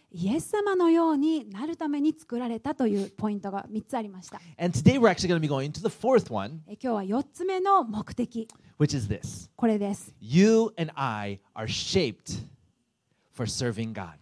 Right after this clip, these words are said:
Speaker 1: 神様に仕えるために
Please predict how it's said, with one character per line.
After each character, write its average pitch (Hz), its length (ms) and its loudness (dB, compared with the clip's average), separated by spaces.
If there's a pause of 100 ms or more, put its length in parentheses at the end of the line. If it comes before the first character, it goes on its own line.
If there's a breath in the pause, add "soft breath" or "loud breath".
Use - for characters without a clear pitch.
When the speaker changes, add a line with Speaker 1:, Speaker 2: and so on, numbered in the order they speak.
(320)
Speaker 1:
神 392 420 -4
様 254 320 2
に 240 340 0
仕 - 200 -4 (280)
え 392 200 4
る 370 120 2
た 339 180 0
め 339 180 4
に 349 260 6